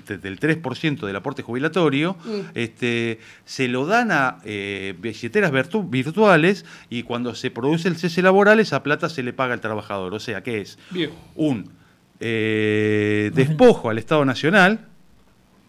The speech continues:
Speaker 1: al área que atiende a los jubilados, que es
Speaker 2: Bien,
Speaker 1: el ansés,
Speaker 2: bien.
Speaker 1: se le otorga ese dinero al sector financiero especulativo más asqueroso de la Argentina, ¿entendés? Para
Speaker 2: Sí.
Speaker 1: que lucren con eso, y después vemos cómo le llega al trabajador.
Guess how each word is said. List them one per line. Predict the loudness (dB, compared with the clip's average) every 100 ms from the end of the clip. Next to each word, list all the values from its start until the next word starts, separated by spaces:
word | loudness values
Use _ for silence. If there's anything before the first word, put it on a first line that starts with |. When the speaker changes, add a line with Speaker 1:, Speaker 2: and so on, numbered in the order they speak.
| _ _ _ _ _ _
Speaker 1:
al | -2 2 4
área | 4 4 0 0 -6
que | -2
atiende | -2 0 0 4 4
a |
los | 2 0
jubilados, | 2 8 8 8 4
que | 0
es | -2
Speaker 2:
Bien, | 2
Speaker 1:
el | 4
ansés, | 4 6 6 4 -4
Speaker 2:
bien. | -6 -8 -18
Speaker 1:
se | -10 -4 -2
le | 0
otorga | 0 0 2 0
ese | -2 -2
dinero | 0 0 0 -2 -6
al | -4 -4 -4 -6
sector | -8 -2 0 2
financiero | 0 0 2 0
especulativo | 0 0 2 2 4
más | 4 0 -4 -20 -16
asqueroso | -16 -4 2 4 6 6
de |
la | 4
Argentina, | 4 2 6 6 6 4 0 -20 -20 -14 -6
¿entendés? | -4 2 4 4
Para | 4 2
Speaker 2:
Sí. |
Speaker 1:
que | 2 0 -2
lucren | 0 4 4 4 2
con | 6 8
eso, | 10 8 4 2 0 -20 -8
y | 0 2
después | 2 2 0 2
vemos | 2 2 0
cómo | -2
le | -2
llega | 0 2
al | 2
trabajador. | 0 -2 -6 -10